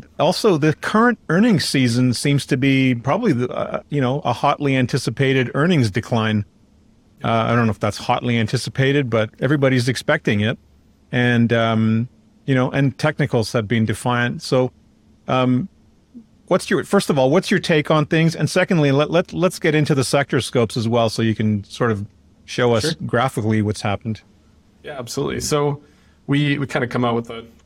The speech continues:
Speaker 2: quarterly outlook and, and recap, and, and we called it the winter of discontent for the world markets, right? You just basically listed everything that happened the first quarter of the year, um, as Fed across the,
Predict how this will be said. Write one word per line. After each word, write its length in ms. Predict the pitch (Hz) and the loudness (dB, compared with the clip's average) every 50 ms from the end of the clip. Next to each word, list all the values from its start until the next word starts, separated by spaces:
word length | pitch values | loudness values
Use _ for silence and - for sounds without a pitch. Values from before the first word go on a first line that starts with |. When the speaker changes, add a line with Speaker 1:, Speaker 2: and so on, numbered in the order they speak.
| _ - | _ -6
Speaker 2:
quarterly 360 | - 127 120 117 117 117 117 | -2 0 0 0 -2 -2 -2
outlook 440 | 117 120 117 123 123 120 117 - 123 | -2 -2 0 0 0 -2 -2 -4 -4
and, 280 | 117 113 113 117 117 | -2 -2 -2 -4 -6
and 280 | 127 123 117 113 113 110 | -8 -8 -8 -8 -10 -12
recap, 640 | - - - 123 127 120 120 127 120 117 117 117 - | -12 -8 -4 -2 -2 -2 -2 -2 -2 -2 -2 -2 -2
and, 260 | 123 120 120 120 117 - | -4 -4 -4 -6 -8 -6
and 100 | 131 123 | -4 -4
we 80 | 123 | -4
called 260 | 120 - 131 127 127 | -2 -2 -2 0 0
it 120 | 127 117 117 | 0 -2 -2
the 60 | 113 113 | -2 -2
winter 240 | 113 117 120 123 120 | 0 0 2 2 0
of 100 | 117 117 | 0 0
discontent 720 | 120 117 117 - - - 113 104 - 123 120 120 - - | -2 -2 -2 -4 -6 -8 -8 -6 -6 -6 -8 -8 -10 -20
for 140 | - - 120 | -14 -10 -8
the 80 | 120 | -8
world 200 | 123 120 117 113 | -6 -4 -6 -4
markets, 460 | 117 113 113 120 117 - 117 - - - | -4 -4 -4 -4 -4 -6 -8 -8 -8 -8
right? 260 | 120 120 123 - - - - - - - | -8 -8 -8 -10 -16 -20 -20 -20 -20 -20
You 140 | 135 127 | -20 -16
just 240 | 123 131 120 - - - _ _ _ _ - - - | -14 -14 -14 -14 -16 -20 _ _ _ _ -20 -14 -10
basically 380 | - 127 123 123 - 120 113 110 | -8 -8 -8 -8 -8 -8 -8 -4
listed 380 | 113 123 123 117 - 123 117 | -4 -4 -4 -4 -4 -6 -6
everything 440 | 123 120 117 120 - - 120 120 120 117 | -4 -4 -4 -4 -4 -6 -10 -18 -18 -18
that 120 | 110 110 | -18 -16
happened 400 | 120 117 120 123 - 120 113 120 | -16 -16 -16 -12 -10 -10 -8 -8
the 40 | 117 | -8
first 260 | - 123 107 - - | -8 -8 -8 -8 -8
quarter 180 | - - 120 117 | -6 -4 -4 -2
of 80 | 113 | -2
the 60 | 113 | -4
year, 360 | 110 113 120 123 123 120 117 - _ _ _ _ _ _ _ _ - | -2 -2 0 0 0 0 -2 -6 _ _ _ _ _ _ _ _ -12
um, 540 | 127 120 113 110 110 107 107 107 107 110 - _ - | -10 -8 -8 -8 -8 -8 -8 -8 -8 -8 -12 _ -12
as 480 | - 123 117 117 117 117 - - - _ _ _ _ _ _ | -10 -8 -6 -4 -4 -4 -6 -8 -14 _ _ _ _ _ _
Fed 300 | - 127 123 120 120 - - _ _ _ _ _ _ - | -14 -12 -12 -12 -14 -18 -20 _ _ _ _ _ _ -12
across 460 | 127 - - 127 123 120 120 - - | -12 -6 -2 0 0 0 -2 -4 -8
the, 280 | - 123 120 117 117 | -10 -10 -12 -12 -14